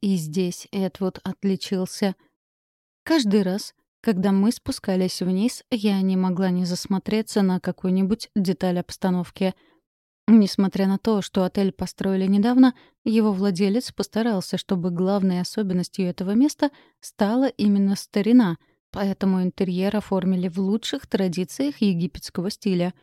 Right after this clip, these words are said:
Много позолоты, зелени. Древние статуи кошек и фрески ручной работы на потолке и колоннах органично пересекались с прелестями современного мира — Даже на кнопках в стеклянном лифте изобразили иероглифы.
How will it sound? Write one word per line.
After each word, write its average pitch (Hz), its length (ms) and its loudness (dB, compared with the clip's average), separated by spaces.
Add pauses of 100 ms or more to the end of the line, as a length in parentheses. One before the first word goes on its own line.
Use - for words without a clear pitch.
(260)
Много 302 340 2
позолоты, 233 680 -2 (240)
зелени. 180 640 0 (560)
Древние 185 500 2
статуи 185 420 -6
кошек 185 500 -6
и 202 100 2
фрески 190 540 -2
ручной 190 420 -2
работы 190 480 -2 (260)
на 214 160 6
потолке 185 600 -2
и 175 40 -2
колоннах 202 680 0
органично 208 720 4
пересекались 185 800 -4
с - 100 -10
прелестями 196 600 2
современного 185 640 0
мира — 185 380 4 (340)
Даже 190 380 4
на 180 140 -2
кнопках 190 500 -8
в - 80 -16
стеклянном 185 520 -2
лифте 196 420 0
изобразили 180 600 0
иероглифы. 185 840 -2